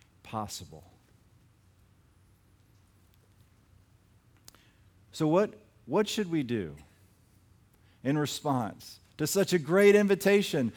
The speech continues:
"Follow me and I will make you become fishers of men." What ought we do? We ought to follow him. We ought to team up for the gospel.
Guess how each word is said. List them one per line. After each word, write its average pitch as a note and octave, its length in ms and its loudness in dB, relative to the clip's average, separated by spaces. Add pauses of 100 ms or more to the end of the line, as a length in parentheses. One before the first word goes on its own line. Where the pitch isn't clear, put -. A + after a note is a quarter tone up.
(120)
"Follow A#3 560 4
me G#3 360 4
and D#3+ 100 0
I G3+ 160 4
will G3+ 180 4
make G3+ 340 0
you F#3 80 -2
become E3 580 2 (120)
fishers G3 480 -2
of E3 140 -4
men." D#3 480 -2
What D#3+ 200 0
ought F3 220 2
we E3 140 -2
do? G#2+ 440 -4 (1900)
We C3 100 -4
ought C3+ 120 2
to B2+ 80 0
follow C3 440 -4
him. G#2 420 -4 (420)
We C#3+ 140 -2
ought D3 140 2
to C#3 80 2
team D#3+ 420 -6
up C#3 300 -2
for B2+ 120 -6
the B2 100 -4
gospel. G#2+ 760 -6